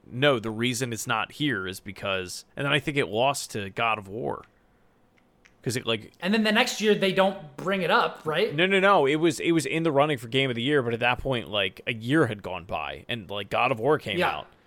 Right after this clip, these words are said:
Speaker 1: Yeah. Even so, it's surprising that, um, uh, Hitman's not on there.
Speaker 2: Yeah,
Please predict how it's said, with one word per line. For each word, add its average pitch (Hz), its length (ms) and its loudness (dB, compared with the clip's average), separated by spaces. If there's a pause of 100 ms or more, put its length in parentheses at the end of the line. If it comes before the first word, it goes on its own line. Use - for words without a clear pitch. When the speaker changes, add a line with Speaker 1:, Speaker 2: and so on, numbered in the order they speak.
(440)
Speaker 1:
Yeah. 104 380 -2
Even 202 260 4
so, 160 280 4
it's 117 120 -2
surprising 120 540 -2
that, 98 220 -4
um, 90 300 -10 (1160)
uh, 92 440 -6
Hitman's 90 520 -6
not 90 160 -10
on 92 200 -12
there. - 200 -16 (1000)
Speaker 2:
Yeah, 165 140 -4